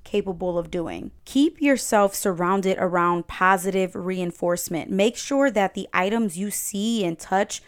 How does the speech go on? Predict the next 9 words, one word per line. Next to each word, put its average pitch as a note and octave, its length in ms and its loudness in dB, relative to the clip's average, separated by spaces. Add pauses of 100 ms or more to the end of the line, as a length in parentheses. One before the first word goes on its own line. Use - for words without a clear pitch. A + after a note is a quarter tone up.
(180)
most G3+ 360 2
often A#3 460 2
bring G3 400 -4
you G#3+ 380 -2 (200)
positivity G3+ 960 -2
and F#3+ 140 -2
happiness E3 720 -4 (220)
and G3+ 160 0
hopefulness. F3+ 960 -4